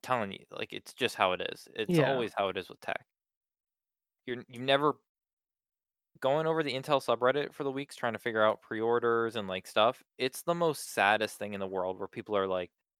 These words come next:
Speaker 1: "Oh, don't buy this. In six months, there's gonna be the new thing." And someone's like, "Dog, I've been running off this P C for seven years. I've been waiting for the next
Speaker 2: I mean,
Speaker 1: six
Speaker 2: that's,
Speaker 1: months for"
Speaker 2: that's where I was.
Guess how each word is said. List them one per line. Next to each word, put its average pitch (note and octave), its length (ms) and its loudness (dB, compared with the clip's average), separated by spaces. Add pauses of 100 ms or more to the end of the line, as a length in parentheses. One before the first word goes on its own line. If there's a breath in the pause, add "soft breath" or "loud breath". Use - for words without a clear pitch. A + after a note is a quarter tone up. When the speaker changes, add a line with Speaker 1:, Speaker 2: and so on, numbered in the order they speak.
(560)
Speaker 1:
"Oh, C3 200 4
don't B2+ 220 4
buy G2 240 6
this. G#2+ 240 0
In A2+ 160 -12
six - 300 -4
months, C3+ 200 0
there's C#3 180 -4
gonna D3 120 -4
be C#3+ 100 -2
the C3+ 80 -4
new D3 160 -2
thing." G#2 240 -6
And F#2+ 100 -10
someone's A#2+ 300 -8
like, A2 160 -4 (320)
"Dog, A2+ 200 -2
I've G#2+ 80 2
been B2+ 120 -4
running B2+ 220 0
off B2 140 0
this B2+ 160 -12
P A#2+ 140 -10
C A#2+ 160 -10
for - 140 -16
seven G2+ 460 0
years. F#2+ 440 -10
I've G#2 80 -2
been A#2 120 -8
waiting A#2 240 -2
for A#2 160 -4
the G2+ 100 -8
next G#2 220 -4
Speaker 2:
I F3 40 0
mean, F#3 120 6
Speaker 1:
six F3+ 60 8
Speaker 2:
that's, F#3+ 100 6
Speaker 1:
months G3+ 280 -2
for" G2+ 180 -8
Speaker 2:
that's D#3 240 4
where F#3 140 6
I G#3+ 120 10
was. - 400 0